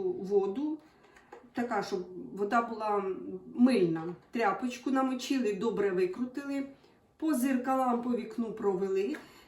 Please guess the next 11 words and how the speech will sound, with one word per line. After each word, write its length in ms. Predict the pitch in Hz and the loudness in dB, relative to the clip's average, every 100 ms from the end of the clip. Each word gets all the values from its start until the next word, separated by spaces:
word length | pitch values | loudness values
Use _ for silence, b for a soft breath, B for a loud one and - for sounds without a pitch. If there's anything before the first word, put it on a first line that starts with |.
| - | -20
Спеціальна 540 | - 233 240 254 294 | -12 -6 0 0 2
тряпочка, 680 | 247 220 185 180 - - 175 | 0 0 -2 -4 -8 -6 -4
написано, 580 | 175 180 185 180 175 170 | -2 -2 -2 -4 -2 -2
для 380 | 175 190 190 180 | -2 -6 -4 -4
зеркал 500 | 175 175 175 240 247 | -4 -6 -4 -6 -6
і 40 | 185 | -6
для 180 | 196 180 | -6 -6
вікон. 380 | 170 - 170 180 B - | -6 -6 -8 -8 B -10
Викили, 500 | 208 302 - 269 226 | -2 -2 0 -4 -2
воно 240 | 220 247 | 2 2
таке, 380 | 240 240 226 226 | 2 -2 -4 -6